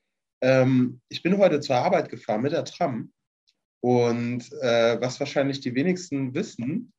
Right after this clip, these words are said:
sehr wahrscheinlich, ist das seit fast anderthalb Jahren nicht mehr passiert,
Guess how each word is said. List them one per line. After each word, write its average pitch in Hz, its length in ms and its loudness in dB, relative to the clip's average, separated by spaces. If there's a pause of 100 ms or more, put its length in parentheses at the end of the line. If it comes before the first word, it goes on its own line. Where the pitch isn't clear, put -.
(340)
sehr 113 260 -2
wahrscheinlich, 143 600 -4 (500)
ist 139 160 -6
das 160 160 -2
seit 151 320 2
fast 180 260 -8
anderthalb 170 440 0
Jahren 165 240 2
nicht 156 160 -2
mehr 139 100 -2
passiert, - 540 -4